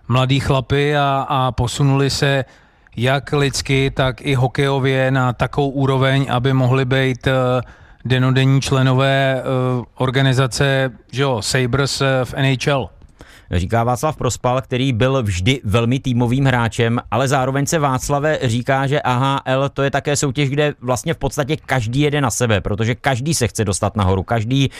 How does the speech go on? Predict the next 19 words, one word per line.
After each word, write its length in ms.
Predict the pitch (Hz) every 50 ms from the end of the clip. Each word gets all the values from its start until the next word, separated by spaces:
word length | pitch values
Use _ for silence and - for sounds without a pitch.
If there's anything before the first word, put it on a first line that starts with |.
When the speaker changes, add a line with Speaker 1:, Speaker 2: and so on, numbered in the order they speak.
| - - -
Speaker 2:
tam 220 | - 110 120 127 123
chce 200 | - - - 127
především 580 | - 135 135 135 131 - 131 127 127 131 131 -
sbírat 540 | - 101 90 92 98 117 131 135 131 127 123
body, 440 | 110 104 113 117 120 120 120 120 120
na 120 | 120 113
které 300 | - - 120 117 120 120
se 380 | - - 131 123 120 120 117 101 -
kouká 420 | - 117 113 101 131 123 123 120
hodně. 460 | 110 110 113 110 107 117 117 117 117 - - - - - - -
Takže 240 | - 113 104 98 131
jak 120 | 135 131 -
jste 160 | - - 147
připraven 520 | - - 135 - 165 143 143 147 147 147 -
i 100 | 143 147
na 80 | 147 135
tohle, 360 | - 156 147 143 151 156 147
že 120 | 135 151
třeba 380 | - - - 143 147 156 156